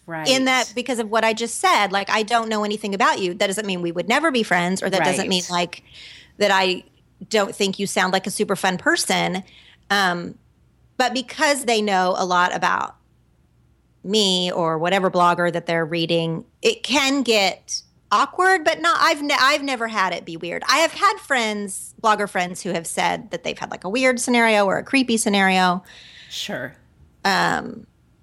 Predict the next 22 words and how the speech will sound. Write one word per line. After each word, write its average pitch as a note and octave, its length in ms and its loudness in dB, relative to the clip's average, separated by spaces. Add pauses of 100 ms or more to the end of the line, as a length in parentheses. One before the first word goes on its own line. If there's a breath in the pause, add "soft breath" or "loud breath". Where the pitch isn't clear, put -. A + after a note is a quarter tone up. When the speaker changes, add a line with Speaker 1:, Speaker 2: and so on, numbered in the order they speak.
(120)
Speaker 2:
I G3+ 140 2
haven't F3 200 -4
had - 260 -10
that. - 220 -14 (400)
Speaker 1:
Yeah. C3+ 200 -18 (560)
Speaker 2:
It's E4 180 0
a F#4 80 4
weird F4 340 2
li-, C4+ 160 2
it's D#4 180 0
a F#4+ 40 2
Speaker 1:
It E4+ 80 0
Speaker 2:
weird, D#4+ 480 2
Speaker 1:
is. - 460 -12 (260)
Speaker 2:
it's, B3+ 260 0
it's D#4+ 200 0
a E4 60 2
weird F4 340 2
relationship, E4+ 760 -2 (180)
Speaker 1:
It - 140 -2
is. A#4 120 -4
Speaker 2:
actually. - 640 -4